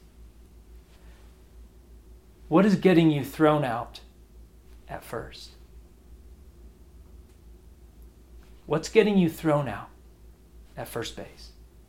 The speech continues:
Is it a habit? Is it a relationship? Is it a possession? Is it something that you're chasing after that you know is maybe not healthy?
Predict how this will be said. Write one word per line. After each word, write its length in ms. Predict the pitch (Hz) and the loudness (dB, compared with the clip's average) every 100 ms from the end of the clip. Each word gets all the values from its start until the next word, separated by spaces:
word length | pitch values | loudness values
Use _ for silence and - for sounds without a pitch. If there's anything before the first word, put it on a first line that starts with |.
| - - - - - - - _ - - - - - - | -20 -20 -20 -20 -20 -20 -20 _ -20 -20 -20 -20 -20 -16
Is 140 | 123 | -12
it 60 | 110 | -10
a 40 | |
habit? 480 | - 151 151 151 - - - - - - - - - - - - - - | -6 -2 -2 -4 -8 -20 -20 -20 -20 -20 -20 -20 -20 -20 -20 -20 -20 -12
Is 120 | 123 | -6
it 80 | 131 | -6
a 60 | 110 | -4
relationship? 720 | 113 127 131 143 156 143 - - - - - - - - - - - - - | -2 -2 -2 -4 -4 -6 -10 -20 -20 -20 -20 -20 -20 -20 -20 -20 -20 -20 -12
Is 100 | 123 | -10
it 100 | 113 | -10
a 40 | |
possession? 580 | - 127 143 139 160 147 | -12 -2 0 2 -2 -2
Is 180 | 131 131 | -2 -2
it 220 | 127 - - - - - - - | -4 -10 -20 -20 -20 -20 -20 -4
something 380 | 160 151 170 | 0 2 2
that 80 | 165 | 0
you're 120 | 139 | -2
chasing 440 | 135 160 151 160 143 | -2 2 2 2 2
after 320 | 135 - 156 | 0 0 0
that 120 | 139 | 0
you 120 | 123 | -4
know 240 | 127 143 143 | 2 2 2
is 160 | 135 | -2
maybe 200 | 139 143 | -6 -4
not 200 | 143 143 | -4 -4
healthy? 440 | 131 139 - 151 | -4 -6 -6 -12